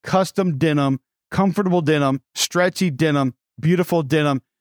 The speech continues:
Looks dressy. You can wear it casual, you're not gonna need more than one or two pairs, and you're set for a long time because these things fit, like, look like a pair of dress pants. You can throw a t-shirt on with them and go roll out. They're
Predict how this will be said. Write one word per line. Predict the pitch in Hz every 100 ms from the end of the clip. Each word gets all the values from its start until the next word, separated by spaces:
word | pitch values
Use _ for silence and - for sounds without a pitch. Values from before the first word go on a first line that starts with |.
| -
Looks | 156 -
dressy. | - 196 180 185 160
You | 120
can | 127 135
wear | 127
it | 127
casual, | 175 190 185 180 180 160 _ _ _ 165
you're |
not | 202 214
gonna | 220 214
need | 214 196
more | 196 196
than | 185
one | 185 190
or |
two | - 180
pairs, | 190 190 156 147
and | - 156 151 151
you're | 156
set | 143 - 190 -
for | 151
a | 139
long | 143 165 160
time | 143 147 123 117
because | - 143
these | 135 151
things | 170 156 139
fit, | - - 196 - _ _ _ _ _ -
like, | 156 151
look | 151 190
like | 196 147
a |
pair | 170 156
of | 139
dress | 165 185 -
pants. | 208 208 208 - -
You | 139
can |
throw | 156
a | 143
t-shirt | - 175 185 185
on | 175 175
with | 175
them | 175
and |
go | 175
roll | 170 175 175
out. | 180 180 - _ _ _
They're | 165 151